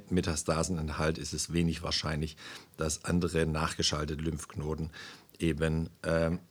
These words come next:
Metastasen, äh, enthalten. Gelegentlich kommt's auch vor, dass mehrere Schildwächter-Lymphknoten vorkommen.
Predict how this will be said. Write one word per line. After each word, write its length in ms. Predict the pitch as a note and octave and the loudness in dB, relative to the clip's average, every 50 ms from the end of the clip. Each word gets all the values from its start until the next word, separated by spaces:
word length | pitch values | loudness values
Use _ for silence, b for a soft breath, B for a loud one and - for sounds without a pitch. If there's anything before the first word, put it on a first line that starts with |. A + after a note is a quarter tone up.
| _ _ _ - | _ _ _ -4
Metastasen, 680 | - F2 E2+ D#2+ D#2 D2+ - - D#2+ E2 E2 E2 F2+ D#2+ - C#2 - - - - - - - - | 0 0 2 2 2 0 4 4 6 6 4 2 0 -4 -4 -6 -8 -8 -8 -8 -10 -8 -6 -2
äh, 60 | E2 | -2
enthalten. 640 | E2+ E2 D2+ C#2+ - - F2 D2 D2+ D#2 D2+ C#2+ C2 - _ _ _ _ _ _ _ - - _ _ _ _ - - - - - | -2 -2 -4 -6 -4 -4 -2 0 0 0 -2 -4 -6 -10 _ _ _ _ _ _ _ -20 -20 _ _ _ _ -10 -10 -8 -4 0
Gelegentlich 440 | - F2+ F2+ F#2+ F#2+ G2+ F#2 E2+ - | 4 6 6 8 8 8 6 4 4
kommt's 280 | - G2 F#2 E2+ - | 4 4 4 4 4
auch 160 | - D#2 D#2 - | 0 -4 -4 -4
vor, 340 | - - F#2 F#2 F#2 F#2+ | 0 4 6 6 6 6
dass 460 | E2+ E2 E2+ E2 E2 E2 - - - - - | 4 2 0 2 2 2 2 0 -2 -6 -4
mehrere 360 | - D#2+ D#2+ E2+ F2 E2 D#2 | 0 2 2 4 4 4 2
Schildwächter-Lymphknoten 1200 | E2 - - G2 G2 F2+ E2+ E2 D#2+ - - D#2 D#2+ E2 D2+ - - - - - - F2+ E2 D2+ D2 | 2 2 4 4 4 4 2 -2 -2 -2 -4 -2 -2 -2 -2 -2 -6 -8 -6 -2 0 2 2 2 0
vorkommen. 520 | - - - A2+ A#2 - - C3+ C3 C3+ | -2 0 2 2 2 6 6 8 8 6